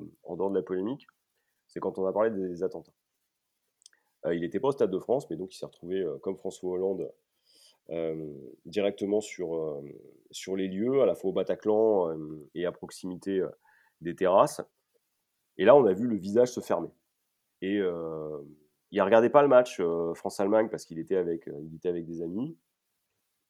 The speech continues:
Et il a été très vite, euh, bah, prévenu, hein,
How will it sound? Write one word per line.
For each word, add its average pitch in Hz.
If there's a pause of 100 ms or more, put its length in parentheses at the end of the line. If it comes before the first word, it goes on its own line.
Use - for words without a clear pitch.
(140)
Et 95
il 98
a 98
été 95
très -
vite, 120
euh, 82 (800)
bah, -
prévenu, 110
hein, 123